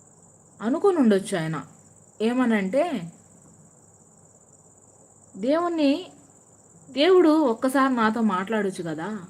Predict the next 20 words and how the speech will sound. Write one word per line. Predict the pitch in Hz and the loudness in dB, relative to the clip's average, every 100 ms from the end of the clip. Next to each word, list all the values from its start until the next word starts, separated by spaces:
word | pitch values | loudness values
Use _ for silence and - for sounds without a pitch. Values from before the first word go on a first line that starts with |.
| - _ _ _ _ _ _ | -20 _ _ _ _ _ _
నేను | 233 269 | 0 2
ఆయన | 285 277 | 4 4
మాట | 247 226 311 349 | 2 2 0 0
విని | 294 285 302 247 294 - - _ _ - | 0 0 0 -2 -4 -10 -20 _ _ -4
ఇంత | 220 247 | 0 2
దూరం | 226 247 277 269 | 2 0 -2 -2
ప్రయాణం | 220 214 233 226 | -2 -2 -2 -2
చేశాను | 214 196 190 | -2 -4 -8
కదా, | 185 170 190 240 214 - _ _ _ _ - | -8 -8 -8 -10 -16 -20 _ _ _ _ -2
ఆయన | 220 269 | 2 4
మాట | 269 233 254 330 | 4 2 2 2
విని | 349 277 247 294 277 277 | 2 0 0 0 0 0
నా | 269 220 | -2 -4
తండ్రిని | 220 214 208 233 233 | -2 -2 -2 -2 0
వదిలిపెట్టాను | 202 196 196 196 196 180 | -2 -2 -4 -6 -6 -10
కదా, | 170 156 175 254 208 - - | -8 -8 -8 -10 -14 -18 -12
నా | 185 | -8
బంధువులను | 180 185 202 254 233 | -4 -2 -2 -2 -2
వదిలిపెట్టాను | 196 202 208 185 180 170 | -2 -4 -6 -8 -10 -10
కదా, | 156 170 | -10 -8